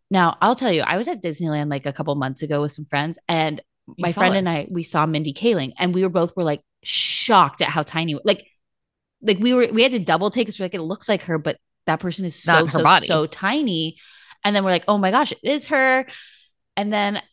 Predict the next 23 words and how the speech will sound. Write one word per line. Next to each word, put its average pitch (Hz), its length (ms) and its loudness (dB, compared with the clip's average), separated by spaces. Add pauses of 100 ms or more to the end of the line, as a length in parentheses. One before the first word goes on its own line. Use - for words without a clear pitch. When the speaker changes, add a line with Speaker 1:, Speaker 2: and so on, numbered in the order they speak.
Speaker 1:
I - 80 2
saw 190 280 4
her 196 140 2
the 180 160 0
other 170 200 0
week 247 240 -2
when 180 100 -4
I 165 60 -4
went 160 200 -6
to 170 60 -12
this 160 180 -6
re-, 151 240 0
this, 170 240 -4
like, 143 180 -2
pop-up 165 420 2
restaurant 143 360 -2
called 151 220 -8
Chain, 156 380 -4
which 175 180 -4
is 151 120 -8
run 143 180 -4
by, 139 240 -2
like, 151 180 -4